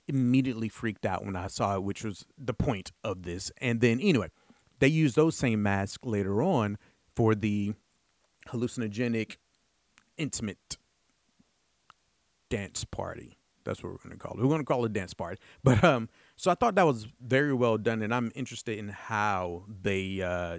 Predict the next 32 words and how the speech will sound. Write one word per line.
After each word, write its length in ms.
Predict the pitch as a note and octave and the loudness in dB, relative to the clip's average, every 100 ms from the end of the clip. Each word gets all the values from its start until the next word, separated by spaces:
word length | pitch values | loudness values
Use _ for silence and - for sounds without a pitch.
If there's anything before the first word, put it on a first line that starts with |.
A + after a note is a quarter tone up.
| F#2 | -8
did 220 | F#2+ G2+ | -6 -4
that. 240 | F#2+ F2+ F#2+ | -4 -4 -2
And 100 | A2+ | -2
more 120 | D3+ | -2
importantly, 600 | B2+ - C#3+ G#2+ F2+ F2 | -6 -8 -8 -6 -8 -8
like, 320 | F#2 E2+ F2+ - - - _ C#3 | -6 -6 -8 -12 -20 -20 _ -4
if 140 | - | 0
all 180 | A#2+ C#3 | 4 6
that 220 | C3+ A#2 | 6 2
was 180 | G#2+ - | 0 -6
post, 460 | - - C3 G2 - | -6 -2 -2 -2 -10
how 360 | - - B2 | -16 -6 -4
long 320 | C#3+ C3 B2 G#2+ | -2 -2 -2 -4
did 180 | G#2 | -6
it 80 | - _ | -8 _
take? 480 | - - A2+ - - B2+ - | -10 -6 -6 -6 -6 -6 -6
<laughs> 120 | - - | -2 8
How 240 | D#3 A3+ | 8 10
long 440 | F#3+ D3 A#2+ A2 - - _ - | 8 8 8 4 -2 -14 _ -8
did 140 | C#3 C3+ | -2 -2
it 140 | B2 | 0
take 220 | D3 B2 | 0 0
to 120 | - A2 | -4 0
render 460 | A2 G#2 F#2 F2+ F2+ F2+ F#2 | 0 0 -2 -4 -6 -14 -8
that 360 | F#2+ C#3 G#2 - | 4 4 4 -4
sequence? 600 | - F3+ - F2+ - - - - | -6 -8 -12 -16 -16 -18 -18 -6
Anyway, 340 | - A#3+ G#2 G2+ _ _ _ - | 0 2 2 -2 _ _ _ -6
so 160 | C4+ | 2
yeah, 140 | A#3 C#3+ | 2 2
from 180 | G3+ | -2
a 20 | G#3 | -4
cinem-, 300 | C4 B3 | -4 -4